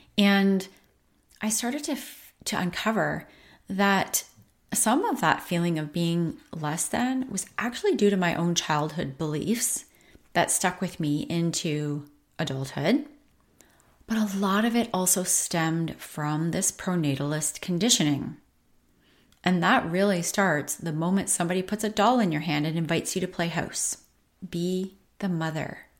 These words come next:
And it continued, for me at least, at church,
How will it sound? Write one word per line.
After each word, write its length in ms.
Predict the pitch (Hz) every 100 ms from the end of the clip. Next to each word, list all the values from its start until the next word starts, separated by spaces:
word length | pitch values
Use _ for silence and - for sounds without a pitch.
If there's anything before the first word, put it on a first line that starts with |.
| _ _ _ _
And 180 | 233 240
it 120 | 240
continued, 1080 | - 254 240 269 269 277 160 135 139 190 208 - _ _ _ _ _
for 180 | - 190
me 500 | 170 175 143 247 294 - _ _ _
at 160 | 180 -
least, 440 | 151 175 - - - - - - - _ -
at 220 | 190 -
church, 640 | - 226 180 - - -